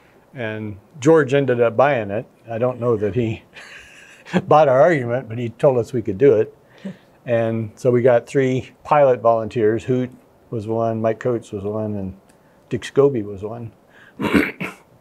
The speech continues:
And we flew up to Montana, and the next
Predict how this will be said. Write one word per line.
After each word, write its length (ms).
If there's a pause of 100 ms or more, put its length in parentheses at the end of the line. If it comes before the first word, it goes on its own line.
(520)
And 560 (480)
we 140
flew 220
up 100
to 80
Montana, 720 (1080)
and 480
the 60
next 400